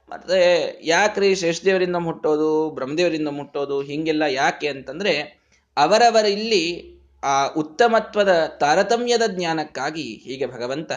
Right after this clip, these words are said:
ವ್ಯವಸ್ಥೆಯನ್ನ ಮಾಡಿರ್ತಾನೆ. ಬ್ರಹ್ಮದೇವರಿಂದ ಎಲ್ಲವೂ ಸೃಷ್ಟವಾಯಿತು,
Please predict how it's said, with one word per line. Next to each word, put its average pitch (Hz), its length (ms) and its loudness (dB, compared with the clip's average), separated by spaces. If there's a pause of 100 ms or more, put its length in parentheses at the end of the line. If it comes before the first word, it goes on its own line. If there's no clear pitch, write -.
(240)
ವ್ಯವಸ್ಥೆಯನ್ನ 120 600 -8
ಮಾಡಿರ್ತಾನೆ. 120 800 -12 (540)
ಬ್ರಹ್ಮದೇವರಿಂದ 147 760 -2
ಎಲ್ಲವೂ 165 520 2
ಸೃಷ್ಟವಾಯಿತು, 120 1040 -6